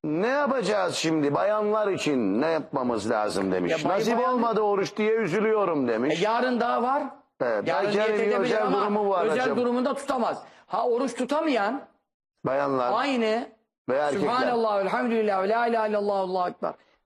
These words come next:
Speaker 2: Ya bizim kurban içerisinin sonunda da vardı. E, e, şimdi ben size bir şey söyleyeyim.
Speaker 1: Hı.
Speaker 2: Bildiğimiz şeyi herkes de bilebilir bunu. Hani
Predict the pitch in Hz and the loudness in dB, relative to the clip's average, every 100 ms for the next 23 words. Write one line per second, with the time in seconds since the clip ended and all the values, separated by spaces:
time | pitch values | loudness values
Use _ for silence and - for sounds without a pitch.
0 | _ _ - 190 226 269 247 240 285 262 | _ _ -4 -2 0 0 0 0 0 0
1 | 269 254 254 226 254 254 254 233 208 190 | 0 0 -2 -2 0 0 0 0 0 0
2 | 180 160 - _ _ _ - 190 190 - | -2 -4 -8 _ _ _ -8 -6 -6 -4
3 | 233 214 202 196 202 202 - 330 330 320 | -2 0 0 0 -2 -6 -4 -2 0 0
4 | 311 294 233 185 - - - _ - 80 | 0 -2 -2 -4 -6 -10 -12 _ -12 -12
5 | 73 _ _ _ _ _ _ _ _ _ | -12 _ _ _ _ _ _ _ _ _
6 | _ 294 339 285 262 269 202 240 233 240 | _ -6 -2 0 0 0 0 0 0 0
7 | 240 226 226 220 220 226 220 190 180 196 | -2 0 0 0 0 0 0 0 0 0
8 | 208 | -2